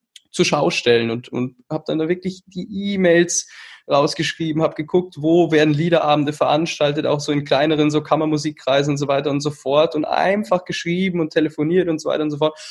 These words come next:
und dann meldet sich schon jemand zurück und dann gibt es natürlich viel negatives Feedback und viele, die sagen, ach, was, was würde einem denn einfallen, man soll nur erstmal studieren und erstmal wachsen und so weiter und so fort. Es gibt aber auch viele, die sehr, sehr offen sind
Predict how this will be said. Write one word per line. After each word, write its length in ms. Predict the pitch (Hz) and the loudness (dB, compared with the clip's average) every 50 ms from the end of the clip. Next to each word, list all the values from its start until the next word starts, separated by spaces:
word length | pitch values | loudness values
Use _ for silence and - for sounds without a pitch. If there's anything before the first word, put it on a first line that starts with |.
| - - - _ | -20 -20 -12 _
und 100 | - 147 | -2 0
dann 120 | 147 143 | 2 4
meldet 340 | 143 147 160 156 180 170 - | 4 4 4 4 2 2 2
sich 160 | - 180 - | 0 -2 0
schon 160 | - 170 151 | 2 2 2
jemand 300 | 147 151 156 156 151 151 | 4 4 4 2 2 0
zurück 280 | - - 165 214 220 214 | 0 -2 -2 -2 -2 -4
und 60 | - | -6
dann 120 | - 131 127 | -8 -6 -4
gibt 240 | - 170 170 - | -4 -4 -4 -6
es 60 | - 165 | -8 -6
natürlich 300 | - 170 165 160 - - | -4 -4 -4 -4 -6 -6
viel 240 | - 165 160 156 | -2 0 0 0
negatives 640 | 147 135 147 180 190 220 208 214 220 196 185 185 - | 0 0 0 0 2 2 0 0 -2 -4 -4 -4 -6
Feedback 420 | - - 190 185 185 - 170 170 160 | -6 -8 -8 -6 -2 0 2 2 2
und 80 | 156 | 0
viele, 180 | 156 - 156 156 | -4 -6 -6 -4
die 40 | 151 | -2
sagen, 220 | - 147 143 139 | 0 0 0 2
ach, 300 | - 147 165 160 - - | 4 2 2 2 0 -4
was, 240 | - 147 147 147 - | -4 -4 -4 -4 -6
was 180 | 139 139 143 - | -8 -8 -6 -4
würde 240 | 156 151 151 143 - - 135 | -4 -2 -2 -4 -4 -2 -2
einem 140 | 139 139 | -2 0
denn 140 | 131 139 139 | 0 0 0
einfallen, 640 | 110 101 156 160 175 165 - - 147 143 147 143 143 | 2 4 4 4 2 0 0 0 2 2 2 2 0
man 80 | 135 139 | 0 0
soll 160 | 135 147 147 | 0 0 0
nur 80 | 143 131 | 0 0
erstmal 300 | 127 143 139 - - 135 | 0 -2 -2 -4 -8 -10
studieren 500 | - - 135 - - 165 170 165 160 151 | -10 -12 -16 -16 -6 -2 0 0 0 0
und 60 | 139 | -2
erstmal 340 | 139 143 143 - - 135 135 | -4 -6 -8 -6 -6 -6 -4
wachsen 300 | 143 151 - - - 160 | -4 -4 -6 -8 -10 -8
und 40 | 151 | -6
so 60 | 147 | -4
weiter 100 | 147 143 | -4 -4
und 60 | 143 | -4
so 60 | 143 | -4
fort. 60 | 147 | -4
Es 20 | 147 | -2
gibt 120 | 196 185 | 0 2
aber 100 | 170 135 | 2 2
auch 140 | 135 131 - | 2 0 -2
viele, 220 | - 208 202 185 | -4 -4 -2 -2
die 100 | 156 160 | -2 -2
sehr, 220 | 151 139 147 156 151 | -2 2 2 2 4
sehr 220 | 143 160 160 - | 4 2 2 2
offen 320 | - - - - - 139 123 | 0 -2 -4 -6 -8 -6 -4
sind 400 | 123 123 123 151 190 220 - | -2 -2 -2 -2 -4 -6 -10